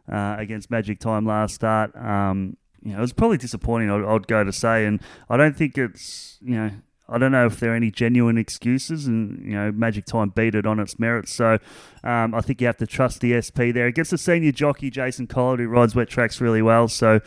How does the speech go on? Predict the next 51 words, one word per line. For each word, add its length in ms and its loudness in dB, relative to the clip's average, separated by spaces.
current 260 4
price, 240 4
three 180 -2
dollars 220 2
sixty. 400 -2
I 60 2
think 180 -4
there's 140 -4
probably 240 -2
room 240 0
for 140 -4
it 100 -4
to 80 -4
drift. 340 -6
Um, 360 -2
probably 240 0
the 120 0
horse 420 -2
of 200 0
interest 400 -2
to 80 -2
me, 460 -2
uh, 260 -12
it's 180 -8
not 160 0
gonna 160 4
be 140 8
a 60 6
betting 260 2
race, 240 2
but 120 -4
I 60 0
think 220 -6
this 180 -6
is 60 -14
the 100 0
horse 460 0
to, 140 -4
you 80 -12
know, 100 -8
really 300 -6
keep 200 -8
an 80 -6
eye 40 -4
on, 160 -4
Olentia. 680 -6
This 220 -6
is 80 -8
a 80 -2
horse 260 -4
who's 320 -4